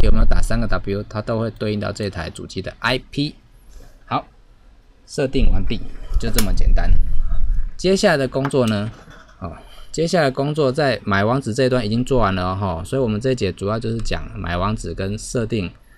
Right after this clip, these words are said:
网址的D N S。哦，这一节就讲到这边，其他的呢，其他的就是必须要到哪里去设定了呢？哦，提示一下，其他的就是到 cPanel 去设定了，哦，cPanel 去设定了。因为呢，我们刚刚已经把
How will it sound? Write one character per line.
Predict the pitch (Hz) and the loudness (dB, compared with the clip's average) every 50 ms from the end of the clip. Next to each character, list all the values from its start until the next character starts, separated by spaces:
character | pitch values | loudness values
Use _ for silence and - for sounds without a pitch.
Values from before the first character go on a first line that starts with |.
| - - - - - | -20 -20 -20 -12 -8
网 | 98 95 104 113 | -6 -4 -4 -4
址 | 110 - 92 | -6 -6 -8
的 | 85 87 82 | -8 -8 -10
D | - - - 104 104 | -8 -6 -4 -4 -4
N | 107 90 | -4 -4
S。 | 87 87 - - 80 73 - _ _ _ _ - - - _ _ _ | -8 -10 -10 -10 -12 -12 -14 _ _ _ _ -20 -20 -20 _ _ _
哦， | - - - - | -20 -20 -20 -16
这 | - - 123 | -10 -6 -6
一 | 123 | -6
节 | 123 104 95 92 | -4 -4 -6 -4
就 | 101 107 101 | -4 -4 -4
讲 | - - - 85 80 87 | -4 -4 -6 -6 -6 -6
到 | 95 101 95 | -6 -6 -6
这 | - - 101 90 | -6 -8 -8 -10
边， | 85 - - 80 78 - - | -8 -8 -10 -12 -12 -12 -14
其 | - - 120 | -12 -8 -6
他 | 127 156 175 180 | -4 -4 -2 -2
的 | 170 165 156 151 | -2 -2 -2 -4
呢， | 156 151 147 - - - - _ _ _ - - - _ _ _ _ | -4 -6 -8 -10 -16 -20 -20 _ _ _ -20 -20 -20 _ _ _ _
其 | - - - 131 | -10 -6 -4 -2
他 | 139 170 170 | -2 -2 -2
的 | 165 156 143 | 0 0 -2
就 | 131 127 156 143 | -2 -2 -4 -6
是 | 131 - 151 135 107 - - _ _ | -4 -4 -4 -4 -4 -6 -10 _ _
必 | - 147 139 127 | -8 -4 -4 -4
须 | 120 - - 120 120 | -4 -6 -6 -4 -2
要 | 131 127 117 | -2 -2 -2
到 | 117 - 123 110 | -2 -4 -4 -4
哪 | 98 101 | -4 -4
里 | 104 98 98 | -4 -6 -6
去 | 92 - 117 | -8 -8 -10
设 | 107 - 135 123 | -8 -6 -6 -4
定 | 123 131 120 | -2 -2 -2
了 | 120 110 | -2 -2
呢？ | 110 110 107 107 107 107 104 | -2 -4 -4 -6 -6 -8 -8
哦， | 98 - - - - - - | -8 -10 -10 -12 -16 -20 -16
提 | - - 104 107 | -12 -10 -8 -6
示 | - 139 131 | -4 -4 -4
一 | 113 | -2
下， | 110 139 123 92 - - - _ - - - - - - - | -2 -2 -4 -4 -6 -12 -18 _ -20 -20 -20 -20 -20 -20 -20
其 | - - - - 107 | -18 -12 -8 -6 -6
他 | 104 127 127 | -4 -4 -4
的 | 127 120 104 | -4 -4 -6
就 | 104 - 113 | -6 -8 -10
是 | 107 - 113 | -8 -8 -8
到 | 107 113 107 95 - | -8 -8 -8 -8 -10
cPanel | - - - - 107 107 107 - 107 104 101 87 | -12 -14 -10 -8 -6 -6 -4 -4 -4 -4 -4 -6
去 | 85 - 95 | -8 -10 -10
设 | 87 - 95 87 | -10 -8 -8 -8
定 | 82 - 71 - | -8 -10 -12 -12
了， | - - - - - | -14 -18 -20 -20 -20
哦， | 98 - - | -20 -20 -20
cPanel | - - - 107 104 110 107 104 90 | -18 -12 -10 -10 -6 -6 -6 -6 -8
去 | 90 | -10
设 | 92 - 92 87 | -10 -10 -10 -10
定 | - 90 90 - | -10 -10 -14 -14
了。 | - - _ - - - _ _ _ _ _ _ | -18 -20 _ -20 -20 -20 _ _ _ _ _ _
因 | - 127 156 | -8 -6 -4
为 | 165 156 | -2 -2
呢， | 151 147 143 143 - | -2 -4 -4 -6 -6
我 | 98 | -6
们 | 95 98 104 | -6 -6 -6
刚 | - 123 127 | -6 -6 -6
刚 | 127 135 127 | -6 -6 -6
已 | 104 | -6
经 | - 107 107 110 | -4 -4 -4 -6
把 | 110 - - - - - - - | -6 -8 -14 -16 -18 -20 -20 -20